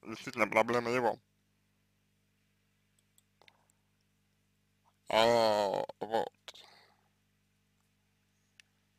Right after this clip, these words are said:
Ам, проблематика здесь заключается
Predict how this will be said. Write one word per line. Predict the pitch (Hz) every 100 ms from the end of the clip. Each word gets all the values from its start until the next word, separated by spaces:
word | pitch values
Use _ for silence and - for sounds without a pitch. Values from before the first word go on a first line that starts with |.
| _ - _ _ - _
Ам, | 104 120 123 117 107 104 95 _ _ -
проблематика | - - 127 147 147 - - 120 -
здесь | - 127 131 - - - - - _ _ _ _ _ - _ _ _ _ _ _ - - _ _ _ _ _ _ _ _ _ _ _ _ _ _ _ _ _ _ _ _
заключается | - 107 113 123 123 - 156 139 135 - - 120 120 113